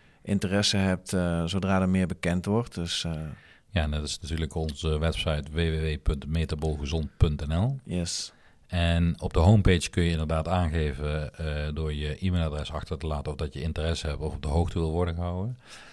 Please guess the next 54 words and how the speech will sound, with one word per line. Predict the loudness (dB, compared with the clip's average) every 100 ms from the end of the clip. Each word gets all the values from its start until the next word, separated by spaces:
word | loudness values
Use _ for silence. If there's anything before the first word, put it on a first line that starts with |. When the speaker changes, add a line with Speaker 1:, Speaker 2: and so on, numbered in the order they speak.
| -20 -4
Speaker 2:
Maar | 0
daarnaast | 4 4 4 2
hebben | 0 0
we | -2
natuurlijk | -4 -2
de | 0
pagina, | 2 0 -2 -2 -2
eh, | -4 -6
gemaakt, | -4 -4 -4 -6
wat, | -10 -8
wat | -10 -8
is | -6
de | 0
metabole | 2 2 2 2 2
reset | 2 0 -2
methode? | -2 0 0 0 -2 -2
Speaker 1:
Mhm. | -2 0 -4 -8 -20 -20 _
Speaker 2:
Ehm, | 0 2 2 0 -2 -2
er | -2
staat | 2 4 4 0 -4 -8 -8
een, | -4 -2 -2 -2
eh, | -2 -4 -8
een | -8
kopje | -2 -2 -2 -2
met | -4 -8 -10
blogs. | 0 2 2 -4 -8 -16 -20 -20
Die | -14
is | -8
nog | -4
niet | -2 -2
gevuld, | 0 0 0 -4 -14 -6
maar | -4
daar | -2
gaan | -2
we | -2
mee | -4
starten. | -2 -2 -2 -6 -6 -20 -20 -20 -20 -20 -14
Speaker 1:
De | 0
Speaker 2:
En, | 6
Speaker 1:
podcast | 6 6 2 2
staat | 4
Speaker 2:
en | 4
de, |
Speaker 1:
er | 4
sowieso | 4 4 6 4
op. | 4
Speaker 2:
en | 2
de |
podcast | 2 0 2 -2
staat | 0 0
er | 2
sowieso | 2 2 0
op, | 0 -2
inderdaad. | -2 -2 -4 -6 -8